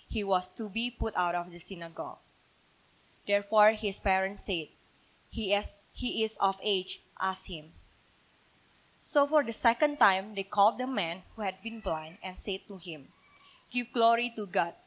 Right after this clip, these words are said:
We know that this man is a sinner." He answered, "Whether he is a sinner, I do not know. One thing I do know, that though I was blind, now I see." They said to him,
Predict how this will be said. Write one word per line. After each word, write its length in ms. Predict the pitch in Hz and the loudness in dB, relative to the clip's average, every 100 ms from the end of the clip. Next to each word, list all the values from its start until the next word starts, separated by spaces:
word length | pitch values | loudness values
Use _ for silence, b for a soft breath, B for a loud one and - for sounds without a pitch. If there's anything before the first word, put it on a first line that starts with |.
| _ _ _ _ _ | _ _ _ _ _
We 160 | - 240 | -8 -6
know 320 | 233 240 254 | -2 0 0
that 240 | 220 196 202 | 0 -2 -2
this 160 | 196 | -8
man 320 | 226 196 196 - | -6 -6 -8 -10
is 80 | 190 | -10
a 80 | 190 | -8
sinner." 480 | - 208 185 151 107 _ _ _ _ _ _ _ _ - | -8 -8 -8 -10 -12 _ _ _ _ _ _ _ _ -6
He 80 | 285 254 | 0 0
answered, 560 | 262 269 196 165 170 - _ b b | 0 -2 -2 -2 -6 -20 _ b b
"Whether 320 | - 254 294 349 | -2 0 2 2
he 160 | 330 | 2
is 80 | 285 | 0
a 80 | 233 | -2
sinner, 640 | - 233 220 202 240 226 | -4 -4 0 2 0 -4
I 160 | 208 202 | -4 -4
do 160 | 196 | -4
not 240 | 202 196 202 | -4 -4 -4
know. 320 | 196 156 - _ _ - | -6 -6 -10 _ _ -4
One 240 | 220 233 285 | 2 2 2
thing 160 | 349 | 0
I 160 | 339 240 | 0 0
do 80 | 240 | -4
know, 400 | 226 185 220 190 | -2 -2 -2 -2
that 160 | 180 - | -6 0
though 400 | 202 208 226 - - | 2 4 2 -4 -4
I 160 | 208 | -2
was 240 | 208 220 - | -2 -4 -4
blind, 400 | 185 180 175 - - | -4 -4 -6 -14 -14
now 320 | 196 170 165 | -4 -4 -4
I 80 | 165 | -6
see." 400 | - 208 165 - _ _ _ _ _ _ _ _ _ _ - | -8 -10 -12 -16 _ _ _ _ _ _ _ _ _ _ -2
They 80 | 226 | 0
said 320 | - 269 269 | 2 2 2
to 160 | 247 | -4
him, 320 | 208 180 170 | -2 -4 -6